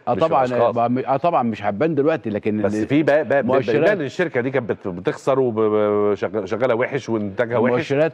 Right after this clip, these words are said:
Speaker 1: المؤشرات بانت.
Speaker 2: الم-، إيه بقى؟
Speaker 1: ابتدت، يعني في شركة بدون، يعني كانت محققة خسائر السنة اللي فاتت حوالي
Speaker 2: ما تقول حضرتك شركة إيه؟ مش، مش،
Speaker 1: شركة،
Speaker 2: مش، مش
Speaker 1: شركة مطاحن جنوب القاهرة كانت
Speaker 2: مطاحن جنوب، مطاحن.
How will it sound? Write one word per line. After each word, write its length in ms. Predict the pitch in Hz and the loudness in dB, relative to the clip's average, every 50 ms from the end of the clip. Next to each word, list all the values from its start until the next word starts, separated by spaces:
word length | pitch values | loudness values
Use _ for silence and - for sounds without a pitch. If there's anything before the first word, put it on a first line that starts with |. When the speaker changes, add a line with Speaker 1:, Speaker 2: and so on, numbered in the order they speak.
| - - | -4 -4
Speaker 1:
المؤشرات 460 | 117 120 117 113 110 - 135 143 135 | -2 0 0 0 -2 -2 -2 -2 -2
بانت. 300 | 107 101 95 87 71 - - _ _ _ _ _ _ _ _ _ _ _ - | -2 -4 -6 -6 -8 -12 -16 _ _ _ _ _ _ _ _ _ _ _ -10
Speaker 2:
الم-، 140 | 87 90 90 | -8 -8 -6
إيه 160 | - 101 110 107 | -2 -2 0 0
بقى؟ 240 | 98 95 92 85 - - _ _ | 2 0 0 0 -2 -8 _ _
Speaker 1:
ابتدت، 460 | 87 82 - 139 135 139 113 - - - - - - - - _ | -20 -8 -4 -2 -2 -2 -4 -6 -10 -18 -20 -20 -20 -20 -14 _
يعني 220 | - 95 101 104 107 | -4 -4 -2 -2 -2
في 160 | - 139 135 | 0 -2 -2
شركة 380 | - 135 139 131 - - 120 117 | 0 -2 -2 -2 -2 -2 -2 -2
بدون، 600 | 104 107 107 110 123 120 117 107 95 98 95 90 | -2 -2 -2 -2 0 0 0 0 -2 -4 -6 -6
يعني 640 | 85 87 95 92 90 92 87 82 80 73 71 71 - | -6 -6 -4 -4 -4 -4 -6 -6 -6 -8 -8 -10 -6
كانت 320 | - 117 107 107 - - | -4 -4 -4 -4 -4 -6
محققة 500 | 101 101 - 107 101 - 139 - - 104 | -6 -6 -4 -6 -4 -4 -4 -4 -4 -6
خسائر 400 | 92 - 110 98 - 123 110 107 | -6 -6 -8 -6 -4 -2 -2 -2
السنة 220 | 101 95 - 120 113 | -2 -2 -4 -4 -4
اللي 120 | 107 95 | -4 -4
فاتت 360 | 80 101 98 80 80 - - | -4 -4 -6 -6 -8 -14 -12
حوالي 240 | - 85 95 101 107 | -6 -4 0 0 0
Speaker 2:
ما 60 | 120 - | 2 2
تقول 140 | - 208 214 | 0 0 2
حضرتك 240 | 190 214 214 147 - | 2 0 0 -2 -4
شركة 280 | - 196 180 156 143 170 | -6 -4 -4 -4 -4 -2
إيه؟ 60 | 180 | -2
مش، 200 | 170 127 - - | -2 -2 -2 -2
مش، 40 | 120 | 0
Speaker 1:
شركة، 140 | 151 156 | 0 0
Speaker 2:
مش، 80 | 156 131 | 0 0
مش 140 | - 185 180 | -2 -2 0
Speaker 1:
شركة 260 | 160 160 156 135 147 | 0 0 0 0 -2
مطاحن 420 | 123 131 127 104 160 135 135 127 | 0 0 0 0 0 0 0 -2
جنوب 240 | 117 123 127 131 120 | 0 0 0 0 0
القاهرة 420 | 120 104 - 107 101 107 127 143 139 | -2 -2 -4 -4 -4 -2 -2 -4 -4
كانت 160 | - 117 107 | -2 -2 -2
Speaker 2:
مطاحن 400 | 113 131 143 156 - 135 131 110 | 0 2 2 2 0 -2 -6 -4
جنوب، 300 | 104 117 123 113 82 95 | -4 -4 -4 -6 -4 -2
مطاحن. 500 | 113 113 - 180 208 - - 92 82 | -2 0 2 2 2 0 -2 -8 -12